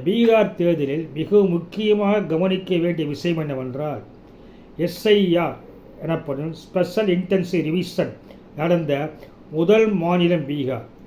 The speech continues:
இந்த மாநிலத்தில் இறந்தவர்கள் நிரந்தரமாக இந்த இடத்தை விட்டு குடிபெயர்ந்தவர்கள், இரண்டு முறை ஒரே பெயர்கள்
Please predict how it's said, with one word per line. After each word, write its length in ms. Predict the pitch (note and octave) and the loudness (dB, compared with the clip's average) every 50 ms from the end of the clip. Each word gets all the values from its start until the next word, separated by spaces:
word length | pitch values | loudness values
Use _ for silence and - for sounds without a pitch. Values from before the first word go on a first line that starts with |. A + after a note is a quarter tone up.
| D3 D3+ | -12 -10
இந்த 240 | D#3+ D#3 D3+ D3+ C#3+ | -8 -4 -4 -4 -4
மாநிலத்தில் 800 | C#3 D3+ E3+ F#3 F#3+ F#3 F3 E3+ D#3+ - - - F#3 G#3 G#3 - - - - - - - - - - - - - - - - - - - - - - - | -4 -2 -2 0 0 2 0 0 0 -2 -4 -4 -4 -4 -4 -6 -16 -20 -20 -20 -20 -20 -20 -20 -20 -20 -20 -20 -20 -20 -20 -20 -20 -20 -20 -20 -16 -8
இறந்தவர்கள் 640 | A#2+ C#3 D#3 E3+ F3 F3 E3+ E3+ D3+ C3 D#3+ F#3+ G3 G3+ - - - - - - - - - - - | -6 -4 -2 0 0 2 2 0 0 0 0 0 -2 -2 -8 -16 -20 -20 -20 -20 -20 -20 -20 -12 -6
நிரந்தரமாக 640 | D3+ E3 F#3 F#3 F3+ F#3+ F#3 F3+ F3 E3+ D#3 C3+ B2+ A#2+ A2 - - - - - - - - - - - - | -2 0 0 2 4 4 4 4 2 0 0 -2 -2 -4 -6 -8 -16 -20 -20 -20 -20 -20 -20 -20 -20 -18 -12
இந்த 160 | D#3 D#3 D#3 D#3+ D#3 D3 | -8 0 2 2 2 4
இடத்தை 500 | D3 E3 F3+ G3 F#3+ G3 - F#3+ F3 D#3+ | 2 2 2 2 0 2 0 0 2 4
விட்டு 340 | D#3+ D#3+ D#3 - - F3+ G3 G3 G3 - - | 2 0 0 -2 0 0 0 0 0 -4 -2
குடிபெயர்ந்தவர்கள், 1000 | E3 F#3+ G3+ G3+ G3 - F3 E3 E3+ D#3+ D3+ D#3 D3+ D#3 D#3 C#3 - F3+ F#3+ F#3 - - - - - - - - - | 2 4 4 2 2 2 2 2 2 2 0 -2 -2 -2 -2 0 0 -2 -2 -2 -8 -14 -20 -20 -20 -20 -20 -12 -2
இரண்டு 380 | D3+ E3 F3+ F#3+ F#3+ F3+ F#3+ F#3+ | 0 0 2 2 4 4 4 4
முறை 220 | F#3 F#3+ G3 G#3 G#3 D3+ | 6 4 4 4 4 2
ஒரே 300 | D3 D#3 E3 F#3 G3 F#3+ F#3+ | 2 0 4 6 8 6 6
பெயர்கள் 540 | F#3+ E3+ E3 D#3+ D#3+ D3 C#3 D3+ D#3 D#3 | 6 2 2 2 4 4 2 2 0 -2